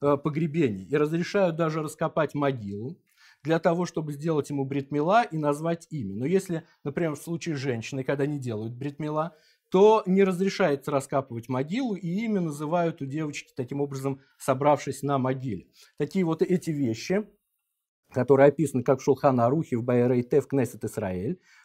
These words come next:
а, Шут Мир Нативим, так, а, они говорят, что это очень важно. А почему? Потому что если у человека не будет имени, у него будут проблемы с оживлением, а, при наступлении будущего мира.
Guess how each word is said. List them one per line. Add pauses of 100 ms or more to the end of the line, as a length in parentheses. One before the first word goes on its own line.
а,
Шут
Мир
Нативим, (360)
так,
а,
они
говорят,
что
это
очень
важно.
А
почему?
Потому
что
если
у
человека
не
будет
имени,
у
него
будут
проблемы
с
оживлением, (280)
а,
при
наступлении
будущего
мира.